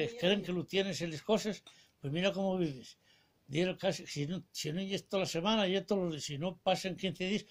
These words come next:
Speaker 2: o pasan meses, vienen los guardias civiles. Vienen los guardias civiles. Traen un perro, un cacho de perro de la Virgen. Yo ya trabajaba, estoy hablando de, del cuarenta y cinco y para ahí. Subía el perro, entraba en la puerta y ¡bum! El perro y hacía mi mamá,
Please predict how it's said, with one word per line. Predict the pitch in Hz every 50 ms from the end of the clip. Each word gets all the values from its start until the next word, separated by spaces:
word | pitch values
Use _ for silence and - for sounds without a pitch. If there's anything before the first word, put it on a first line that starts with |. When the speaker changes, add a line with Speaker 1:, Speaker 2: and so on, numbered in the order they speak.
| - _ _
Speaker 2:
o | 156 -
pasan | - 196 185 - 180 160
meses, | 151 127 120
vienen | 135 170 196 202 190
los | 180
guardias | 180 185 180 170 143
civiles. | 165 165 165 139 - - - - - _ _ _ _ _ _ _ _ _ _
Vienen | 143 156 165
los | 151
guardias | 151 165 160 147 135
civiles. | 139 139 - _ - - _ _
Traen | _ 156 165 180
un | 196 180 -
perro, | - - 202 202 196 190 190 180
un | 180 -
cacho | - 175 170 - 185 180 165
de | -
perro | - - 185 196 175 165 165
de | 165 165 160
la | 160 160
Virgen. | 175 185 151 - - - - _ _ - - - _ _ _
Yo | 151 156
ya | 170 165 170 165
trabajaba, | 170 180 170 165 160 170 170 151 -
estoy | - - 151 160
hablando | 156 151 160 160 151 156 147
de, | - - 151 143 143 139 135 _ _ _ _ _ _
del | - 139 139
cuarenta | - - 147 139 131 123 123 - -
y |
cinco | - - 170 160 143 120 127
y | 127
para | 127 _ 135 131
ahí. | 139 127 117 _ _ _ _ _ _ _ _ _ _ _ _ _ _ _ _ _ _ _ _ _ - _ _ _ _ _ _ - _ _ _ _
Subía | - - 135 123 135 147 165 160
el | 147 -
perro, | _ 165 175 165 156
entraba | - - 147 151 151
en | 151 156 156
la | 156 147 147 143 147 151 - -
puerta | - 160 170 170 - 156
y | 143 123 -
¡bum! | - - - 131 170 226 247 185 - - - _ _ _ _ _
El | - 135 123 -
perro | - 180 175 170
y | - -
hacía | 151 131 - 160 170
mi | 156 151 147
mamá, | 151 160 156 147 143